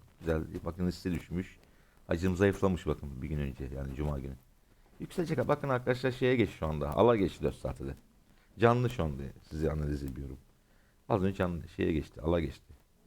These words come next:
Evet arkadaşlar. Ben her ay size temettü hisselerini de, e, yayınlıyorum.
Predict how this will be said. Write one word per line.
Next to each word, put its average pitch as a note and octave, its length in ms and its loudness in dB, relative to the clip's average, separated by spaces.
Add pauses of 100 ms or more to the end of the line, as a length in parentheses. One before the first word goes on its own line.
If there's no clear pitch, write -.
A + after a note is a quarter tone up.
(840)
Evet E3 240 8
arkadaşlar. C#3+ 640 2 (1500)
Ben C#3+ 140 6
her D3+ 140 6
ay D3+ 120 8
size C#3+ 220 -2
temettü C#3+ 400 2
hisselerini C#3 400 2
de, F#2+ 340 4
e, E2+ 60 6
yayınlıyorum. G#2+ 760 4